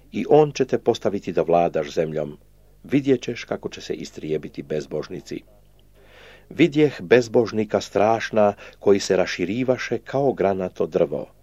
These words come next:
ali prođe i evo nema ga. Tražim ga i ne nahodim. Hrani čistotu i pazi pravdu, jer će u čovjeka mirna ostati natražje.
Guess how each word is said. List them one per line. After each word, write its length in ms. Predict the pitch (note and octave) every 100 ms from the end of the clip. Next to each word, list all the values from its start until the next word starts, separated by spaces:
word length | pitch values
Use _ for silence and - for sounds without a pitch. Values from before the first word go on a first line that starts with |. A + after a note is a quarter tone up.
| _ _ _ -
ali 220 | E2 D#2
prođe 600 | - A#2+ C#3 B2 B2+ B2+ _ -
i 160 | G#2+ -
evo 220 | G2 F#2+
nema 400 | E2 D2 C#2 C#2+
ga. 200 | C#2+ C2+ - _ _ _ _ -
Tražim 520 | G#2 C3 C#3 C3 B2
ga 220 | A#2 A2+ -
i 140 | - G2+
ne 140 | E2
nahodim. 640 | D2+ D2 - C#2+ C#2 C2 - _ _ _ _ _ - - -
Hrani 400 | - B2+ E3 D#3
čistotu 720 | C#3+ C3+ - C#3 C3+ A#2+ A2+
i 120 | - G#2+
pazi 360 | A#2 G#2+ F2+
pravdu, 600 | - G#2+ C3 A#2+ A2 A2 - - -
jer 220 | G2 F#2+
će 120 | -
u 140 | - E2+
čovjeka 500 | - G#2 E2+ - D2
mirna 540 | E2+ A#2 A2+ G#2 G2
ostati 420 | - - - - C#2
natražje. 680 | C#2+ - D#2 C2+ D#2 D2